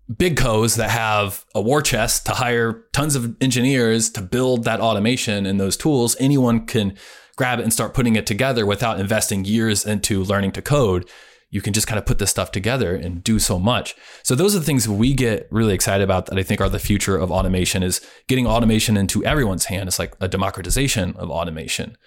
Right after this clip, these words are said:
Um, we find that that is, like, really exciting, and it's something that is adding tons and tons of values,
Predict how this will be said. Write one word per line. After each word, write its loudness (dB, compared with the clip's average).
Um, 0
we 2
find 2
that -2
that 0
is, 2
like, -4
really 2
exciting, 0
and 2
it's 0
something 2
that 2
is 2
adding -2
tons 2
and 2
tons 2
of -2
values, 0